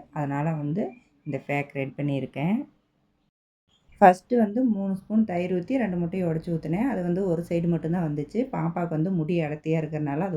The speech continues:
ஒரு சைடு மட்டும்தான் வந்துச்சு. மறுக்கா ரெண்டு முட்டையை உடைச்சு ஊத்தி மூணு ஸ்பூன் தயிர் ஊத்தி நல்லா மிக்ஸ் பண்ணிட்டு வந்து இந்த சைடு அப்ளை பண்ணிட்டேன். அப்ளை பண்ணதுக்கப்புறம் இந்த மாதிரி நல்லா ஒரு மசாஜ் கொடுக்கணும். ஆயில் மசாஜ் மாதிரி கொடுத்தோம்னா அவங்களுக்கு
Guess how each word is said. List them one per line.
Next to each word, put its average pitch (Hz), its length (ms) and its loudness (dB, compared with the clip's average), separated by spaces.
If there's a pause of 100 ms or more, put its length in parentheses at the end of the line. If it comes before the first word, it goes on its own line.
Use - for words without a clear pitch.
ஒரு 156 160 -4
சைடு 151 260 -4
மட்டும்தான் 143 380 -4
வந்துச்சு. 135 360 -4 (480)
மறுக்கா 160 360 0
ரெண்டு 165 220 0
முட்டையை 160 300 0
உடைச்சு 151 300 -6
ஊத்தி 185 240 -2 (480)
மூணு 175 180 2
ஸ்பூன் 185 280 -2
தயிர் 160 240 2
ஊத்தி 156 240 0
நல்லா 160 220 0
மிக்ஸ் - 240 -8
பண்ணிட்டு 156 320 0
வந்து 180 240 2
இந்த 170 220 0
சைடு 160 260 0
அப்ளை 147 220 -6 (100)
பண்ணிட்டேன். 139 500 -2 (460)
அப்ளை 185 200 0 (100)
பண்ணதுக்கப்புறம் 143 580 0
இந்த 156 140 -2
மாதிரி 165 220 0
நல்லா 147 300 -2
ஒரு 160 160 -2
மசாஜ் 156 460 -2
கொடுக்கணும். 139 460 -2 (180)
ஆயில் 160 280 0
மசாஜ் 147 360 -4
மாதிரி 165 180 -4
கொடுத்தோம்னா 143 400 -2 (420)
அவங்களுக்கு 165 380 0